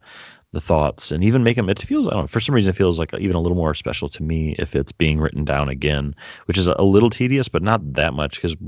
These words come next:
in a forty-eight page field notes, I'm probably only gonna write down, like, five or six things that are actually worth,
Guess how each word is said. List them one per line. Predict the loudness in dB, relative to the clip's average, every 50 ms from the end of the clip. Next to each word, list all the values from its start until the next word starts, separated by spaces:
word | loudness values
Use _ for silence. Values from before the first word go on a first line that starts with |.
| -8 0
in | 2 4
a | 4 4 2 0 _ -20 -20 -20 -20 -20 -20 _ _
forty-eight | -2 0 2 4 4 2 2 0 0
page | -2 0 0 0 -2 -4 -8
field | -4 0 0 2 2
notes, | 2 0 -2 -2 -4 -6
I'm | -8 -4
probably | -2 -2 -2 0 -2 -2
only | -2 -2
gonna | -4 -4 -4
write | -2 -2 -2 -2
down, | -4 -4 -2 -4 -4
like, | -6 -8
five | -6 -4 -6 -4 -4
or | -4
six | -4 -4 -4 -4 -4 -2
things | -2 -2 -2 -2 -6 -8 -6 -2
that | -2 0 2
are | 2 2
actually | 2 0 -4 -6 -4 -4 -2
worth, | 0 0 0 -2 -2 -8 -18 -20 _